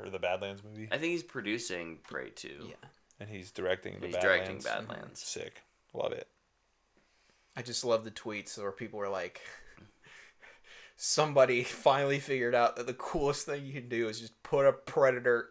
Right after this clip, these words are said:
Speaker 3: anytime, any
Speaker 2: Yeah.
Speaker 3: place, and it's cool." <laughs>
Speaker 2: Can't believe that was the, yeah.
Speaker 3: But is Badlands gonna take place at the same time, and eventually we're gonna have,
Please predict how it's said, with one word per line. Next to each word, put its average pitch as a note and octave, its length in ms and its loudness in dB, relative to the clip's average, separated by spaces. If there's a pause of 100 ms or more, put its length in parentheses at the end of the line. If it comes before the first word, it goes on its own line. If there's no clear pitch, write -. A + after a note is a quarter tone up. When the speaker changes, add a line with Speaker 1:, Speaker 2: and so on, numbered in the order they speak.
Speaker 3:
anytime, B2+ 840 2
any E3 200 6
Speaker 2:
Yeah. D3 160 10
Speaker 3:
place, C3+ 300 10
and D#3 80 2
it's F3+ 160 2
cool." F#3+ 680 10
<laughs> - 40 -2 (1200)
Speaker 2:
Can't E3 220 4
believe D#3+ 260 2
that B2 340 6
was G#2+ 320 -2
the, G#2 480 0
yeah. E2+ 240 -4 (120)
Speaker 3:
But E3+ 240 12
is C#3 240 0
Badlands C#3+ 560 6
gonna C#3 180 -2
take C3+ 240 -2
place C3+ 260 0
at C3 80 -8
the C3 60 -10
same C3 300 -4
time, B2+ 340 -2
and C#3 80 -6
eventually A#2+ 400 -6
we're A#2 140 -4
gonna A2 100 -4
have, A2 540 -6